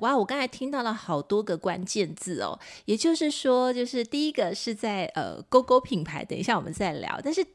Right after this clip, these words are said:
有一个很大的部分就是你在工作的时候，好像仿佛你变成是在服务你这些同事当中，那同事都会来向你请教你这方面的专业，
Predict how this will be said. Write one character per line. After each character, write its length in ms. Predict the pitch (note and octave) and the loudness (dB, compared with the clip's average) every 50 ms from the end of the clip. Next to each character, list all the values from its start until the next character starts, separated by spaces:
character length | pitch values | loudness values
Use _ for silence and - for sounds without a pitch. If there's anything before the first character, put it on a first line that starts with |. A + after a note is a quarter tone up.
| _ - - | _ -20 -6
有 200 | - A3+ A3 G#3 | 0 2 4 4
一 80 | B3 D4+ | 4 4
个 120 | D4+ F4 | 2 0
很 220 | F4+ - C#4 G3+ F#3 | 0 0 0 -2 0
大 160 | A#3 C#4+ C#4 | 0 -2 -2
的 120 | A#3 A3 G#3 | -2 -2 -2
部 180 | G#3 C4+ B3+ | -2 -2 -4
分 220 | A#3+ - B3+ A#3 A3+ | -2 -2 -4 -4 -2
就 160 | B3 A#3 A#3 | 0 0 -2
是 180 | - B3 A3 - - - - - - - | -2 -4 -4 -6 -6 -14 -18 -14 -6 0
你 160 | G#3+ G#3+ G3+ | 0 0 0
在 480 | - - - D4+ D4+ D4+ D4+ C#4 B3 A3 | 0 -2 -2 0 0 2 2 0 -2 -2
工 280 | - - C4 C4+ C#4+ | 0 0 0 0 0
作 200 | C#4 - D#4 D4 | 2 2 2 4
的 120 | A#3+ A3 G3+ | 4 2 2
时 280 | - - - - E3 | 2 0 -2 -2 -2
候， 300 | F3+ - - B3 A3 F#3+ | -4 -2 -2 0 0 0
好 220 | F#3 - - F3 E3 | -2 -4 -6 -8 -6
像 220 | - - C#4 C4 | -4 -4 -4 -4
仿 280 | B3+ - - F3+ D3+ D3 | -4 -6 -6 -8 -8 -8
佛 200 | - - E3 E3 | -10 -8 -8 -6
你 120 | D#3+ D#3+ | -6 -6
变 160 | - B3 B3 | -4 -2 -2
成 160 | A#3+ - G#3 G3 | -2 -2 -2 -4
是 160 | - - A3+ | -4 -4 -4
在 160 | - A3 G3+ | -4 -4 -4
服 260 | F#3+ - - F#3+ A3 | -4 -4 -4 -4 -2
务 60 | B3+ | 0
你 180 | B3 G#3+ F3 C#3+ | 0 0 -2 -4
这 140 | - - F#3 | -6 -8 -6
些 260 | F#3+ - G3+ F#3+ F#3 - - - - - - | -4 -2 -2 -4 -4 -6 -10 -20 -18 -14 -8
同 200 | - G3+ F3 G3+ | -4 -2 0 0
事 220 | G#3+ - D#4 C4+ | 0 0 0 -2
当 260 | A3+ A3+ G#3 G3+ G#3 | -2 0 -2 0 0
中， 340 | G3+ - G#3+ G3 F#3+ F#3+ G3+ | 0 0 -2 -2 -2 -2 -2
那 100 | B3 C#4 | -4 -6
同 240 | C4 - A3+ A3 A3+ | -6 -2 0 0 2
事 140 | - D#4 D4+ | 2 2 2
都 100 | - D4 | 2 2
会 220 | D4 E4+ D#4 C#4 | 2 4 2 4
来 120 | A3 G3 G3+ | 4 2 0
向 260 | G#3+ - - C4 G#3+ | -2 -2 -2 0 0
你 120 | G3 G3 | 0 0
请 320 | G3 - - - G3+ D3 - | 0 -2 -2 -2 -2 -4 -4
教 200 | - - A3+ F#3+ | -4 -4 -4 -2
你 120 | F3+ D#3+ - | -4 -4 -6
这 140 | - G3 | -4 -4
方 180 | G3 - G3 F#3+ | -4 -2 -2 0
面 140 | F#3+ G3 F#3 | 0 0 -2
的 100 | E3 C#3+ | -2 -4
专 340 | - - F#3 D#3 D#3+ E3+ E3 | -6 -6 -6 -6 -4 -4 -2
业， 160 | F3 D#3+ - | -2 -4 -4